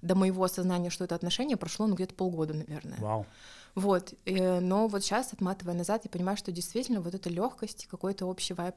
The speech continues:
Speaker 1: вы ловите.
Speaker 2: А
Speaker 1: Мгм.
Speaker 2: до него у тебя было много диалогов уже каких-то после свайпов?
Speaker 1: Да, и я ж-, вот мне когда подруги говорят, что там ничего невозможно найти, я говорю: "Свое золотце, там вы будете искать, как иголочку в стоге сена". Ну, действительно, то есть очень много всего.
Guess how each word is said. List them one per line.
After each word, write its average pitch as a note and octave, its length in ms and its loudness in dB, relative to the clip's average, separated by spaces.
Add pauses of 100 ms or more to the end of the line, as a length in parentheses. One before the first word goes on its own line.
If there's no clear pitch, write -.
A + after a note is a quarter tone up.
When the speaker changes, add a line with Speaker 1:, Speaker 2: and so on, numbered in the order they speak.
Speaker 1:
вы E3 80 -6
ловите. F3+ 760 -2
Speaker 2:
А C#3 240 6
Speaker 1:
Мгм. B2 100 0
Speaker 2:
до D3 100 8
него C#3+ 220 6
у B2+ 80 2
тебя B2 180 -2
было D3+ 200 -2
много C#3 320 4
диалогов A2+ 580 -2
уже G2+ 380 -4 (180)
каких-то G#2 480 -4 (240)
после A2 240 -6
свайпов? G#2+ 500 -8 (180)
Speaker 1:
Да, F#3 840 0
и F#3 60 -6
я F3+ 300 0
ж-, G3 180 -2
вот F#3+ 200 -2
мне G3+ 100 4
когда F#3+ 160 0
подруги F#3 280 -2
говорят, G3 320 0
что - 140 -10
там F#3 180 -4
ничего G3+ 260 -4
невозможно F#3+ 440 -2
найти, F#3+ 260 -4
я B3 120 0
говорю: G3 180 -6
"Свое G#3+ 280 0
золотце, A#3+ 460 0
там G#3 260 0
вы G#3 140 0
будете A3 300 -2
искать, A#3 320 0
как G#3 200 -4
иголочку G3+ 680 2
в G3 40 2
стоге G3 300 -2
сена". F3+ 360 2
Ну, F3+ 100 0
действительно, A3 460 2
то E3+ 100 -4
есть F#3 180 -4
очень G#3 300 0
много F#3 240 2
всего. G#3+ 400 0